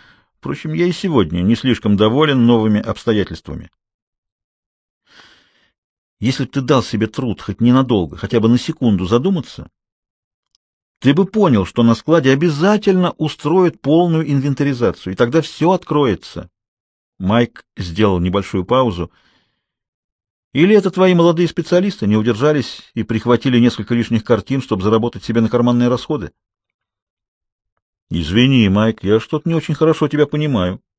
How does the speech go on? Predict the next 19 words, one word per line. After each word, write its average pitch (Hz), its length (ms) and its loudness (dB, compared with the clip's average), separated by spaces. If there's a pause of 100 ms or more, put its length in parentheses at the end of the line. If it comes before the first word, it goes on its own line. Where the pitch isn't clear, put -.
(180)
Чип - 360 -2 (140)
наклонился, 104 760 0 (840)
опёрся 110 380 -2
локтями 110 560 2
о 104 100 0
край 104 200 2
стола. 101 380 0 (380)
Теперь 110 260 0
Майк 120 260 4
видел 113 260 0
его 98 200 0
лицо, 107 360 -2
гангстер 110 560 0
пристально 120 540 -2
смотрел 110 380 -2
на 110 60 0
него 107 200 0
снизу 110 320 -2
вверх. 104 360 -4